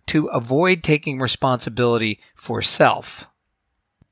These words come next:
Another sign that people are not differentiating in a system is when they look for a quick fix. This is generally looking for a way to relieve symptoms as opposed to finding an effective approach to the challenge that might result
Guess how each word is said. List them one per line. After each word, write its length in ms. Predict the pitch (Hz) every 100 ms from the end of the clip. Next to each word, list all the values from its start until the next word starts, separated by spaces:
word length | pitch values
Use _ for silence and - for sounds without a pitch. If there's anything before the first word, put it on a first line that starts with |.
| _ _ _ _ _ _ _ _ _ -
Another 300 | 123 160 160
sign 300 | 156 151 165
that 120 | 165
people 280 | 143 139 143
are 100 | 113
not 320 | 113 135 143
differentiating 800 | 143 - 131 135 156 151 156 156
in 180 | 123
a 80 | 117
system 460 | - 175 151 175 151
is 160 | 117
when 180 | 131 123
they 120 | 120
look 260 | 120 139 160
for 200 | - 131
a 60 | 117
quick 280 | - 156 -
fix. 520 | - 156 - - - - _ _ _ _
This 180 | - 131
is 140 | 143
generally 500 | - 175 214 220 180
looking 320 | 139 147 180 151
for 160 | 139
a 80 | 127
way 300 | 117 147 170
to 120 | -
relieve 480 | 135 131 151 165 151 - -
symptoms 680 | - - 233 - 120 113 - - _
as 180 | 139 127
opposed 480 | 135 - 185 190 -
to 80 | 143
finding 540 | - 170 180 175 175
an 120 | 135
effective 480 | 123 - 170 - 160
approach 480 | 160 - 165 160 -
to 100 | 151
the 120 | 131
challenge 440 | - 190 180 139
that 140 | 135 143
might 180 | 147 180
result 460 | 151 147 147 -